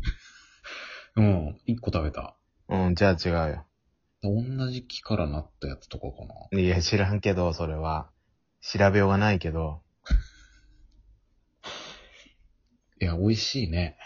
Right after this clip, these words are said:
Speaker 2: いやー、美味しいですね。
Speaker 1: なんだろうね、あの、ぬるっとしててさ。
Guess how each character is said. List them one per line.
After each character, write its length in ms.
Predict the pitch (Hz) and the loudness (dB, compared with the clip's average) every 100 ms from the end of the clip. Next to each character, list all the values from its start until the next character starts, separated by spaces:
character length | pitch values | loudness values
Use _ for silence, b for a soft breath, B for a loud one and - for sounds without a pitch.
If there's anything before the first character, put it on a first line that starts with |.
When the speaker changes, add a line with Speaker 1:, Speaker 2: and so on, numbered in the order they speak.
| B B | B B
Speaker 2:
い 100 | - | 0
や 340 | 101 95 92 95 | 2 4 4 2
ー、 20 | |
美 60 | 104 | 2
味 40 | |
し 200 | - 123 | 2 2
い 40 | |
で 120 | 98 82 | 2 0
す 100 | 87 | 0
ね。 640 | 87 92 90 85 80 69 - _ _ _ _ _ - | 0 2 2 0 -2 -6 -12 _ _ _ _ _ -12
Speaker 1:
な 100 | 139 | -8
ん 80 | 185 | -2
だ 120 | 127 | -2
ろ 80 | 76 | 0
う 20 | |
ね、 100 | 80 | -4
あ 160 | 71 76 | -6 -4
の、 300 | 78 76 - - - | -4 -4 -8 -18 -10
ぬ 280 | 82 90 | -2 2
る 100 | 113 131 | 2 2
っ 180 | - | -2
と 140 | - 76 | 4 6
し 80 | - | 6
て 120 | 71 | 4
て 160 | - | -8
さ。 320 | - - - | -10 -12 -14